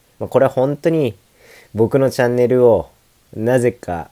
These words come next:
まあ、ありがたいことに見てくれている数名の方に向けて喋ってる感は強いですね。あの、なんか、まあ、ありがたいことにね、僕は存在をね、えー、分かってます。っていうのも、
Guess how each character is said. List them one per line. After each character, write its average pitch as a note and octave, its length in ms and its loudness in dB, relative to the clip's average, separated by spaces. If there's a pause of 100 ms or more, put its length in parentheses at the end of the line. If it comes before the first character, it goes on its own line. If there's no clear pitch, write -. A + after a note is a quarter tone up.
ま G2 120 -8
あ、 - 20 -6
あ G2+ 60 -6
り A2 120 -2
が A2+ 100 2
た A2 140 -2
い F#2+ 60 -2
こ G2+ 80 -6
と E2+ 100 -10
に D#2 260 -12
見 G#2+ 160 -8
て G2+ 120 -6
く - 100 -10
れ D#2+ 120 -10
て - 180 -12
い D#2+ 100 -8
る D#2+ 200 -12
数 A#2 340 -6
名 A2+ 200 0
の A2 100 -4
方 G#2 280 -6
に F#2 100 -6
向 D#2 120 -10
け D#2 140 -14
て - 240 -14 (760)
喋 A2 300 0
っ - 40 0
て - 160 -4
る G#2+ 80 -2
感 F#2 200 -6
は D2+ 100 -12
強 G2+ 300 -8
い F#2+ 40 -4
で E2 100 -12
す - 160 -20
ね。 D2 420 -18 (200)
あ E2 240 -14
の、 D2 120 -18 (1120)
な B2+ 100 0
ん C#3 60 -2
か、 F#2+ 800 -2
ま A#2 240 -4
あ、 - 20 -4
あ A2 60 -2
り C3 120 -4
が D3 120 4
た E3 100 0
い C#3+ 60 4
こ B2 80 2
と G#2 100 -4
に F2 80 -4
ね、 D#2+ 240 -10
僕 G#2 280 -8
は A#2+ 640 0
存 B2+ 400 0
在 B2 220 4
を A#2+ 80 0
ね、 A2+ 240 -6 (260)
え E2 840 -8
ー、 E2 40 -12
分 F2+ 120 -12
か B2 80 -8
っ - 60 -10
て - 160 -10
ま D#2+ 120 -10
す。 - 960 -20
っ - 40 -20
て C3 100 -2
い C3+ 40 2
う - 40 2
の A2+ 80 0
も、 F2 400 -8